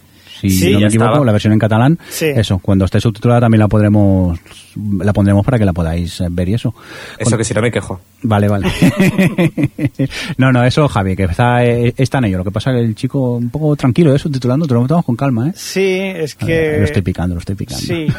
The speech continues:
Speaker 1: <laughs> Porque como no ha borrado el pobre casi.
Speaker 2: Soy de ciencias.
Speaker 1: <laughs> Venga, vamos a continuar con ma-, oye, fíjate que llevamos casi una hora, ¿eh? Cómo ha pasado el tiempo aquí.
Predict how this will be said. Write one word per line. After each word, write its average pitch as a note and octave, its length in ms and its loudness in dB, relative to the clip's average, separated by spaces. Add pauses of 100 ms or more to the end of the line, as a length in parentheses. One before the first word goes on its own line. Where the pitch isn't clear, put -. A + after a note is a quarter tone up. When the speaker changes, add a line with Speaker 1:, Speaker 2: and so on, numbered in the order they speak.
(320)
Speaker 1:
<laughs> F3+ 460 0
Porque B2 160 0
como A2 120 0
no A2+ 60 2
ha A#2+ 40 2
borrado C3 320 2
el A#2+ 80 0
pobre B2+ 280 0
casi. C3 200 0
Speaker 2:
Soy - 80 2
de A#3+ 100 2
ciencias. A#3+ 600 0
Speaker 1:
<laughs> A#3 1200 -6
Venga, C3+ 200 2
vamos D#3 180 2
a F#3+ 60 2
continuar E3 420 2
con D3 160 2
ma-, D3 100 0
oye, B2+ 260 2
fíjate C3+ 360 0
que E3 80 0
llevamos C3 240 4
casi C#3+ 180 -2
una A2 140 2
hora, B2 200 2
¿eh? C3 40 0
Cómo C#3 120 2
ha - 20 2
pasado C3+ 260 2
el G#2+ 80 0
tiempo C3 240 0
aquí. C3 280 0